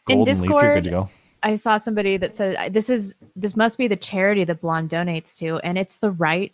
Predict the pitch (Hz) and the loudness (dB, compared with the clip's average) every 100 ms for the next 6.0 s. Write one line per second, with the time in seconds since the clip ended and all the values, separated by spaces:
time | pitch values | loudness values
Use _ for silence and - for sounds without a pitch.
0 | - - 220 285 220 - - - - 175 | -14 -8 -4 -2 -2 -6 -12 -14 -10 -4
1 | 180 208 214 202 180 185 190 180 170 170 | 0 2 2 2 0 2 0 0 -2 -2
2 | 175 180 - 180 190 - - 190 175 139 | -2 -2 -2 -2 -2 -4 -10 -2 2 2
3 | 180 180 151 135 131 113 101 107 104 113 | 4 4 4 4 4 4 4 0 2 2
4 | 117 110 104 92 92 123 131 214 214 220 | 0 -2 -4 -2 -4 -4 -2 0 2 2
5 | 226 214 226 185 190 208 107 - - - | 0 -2 -4 -6 -6 0 2 2 -2 -8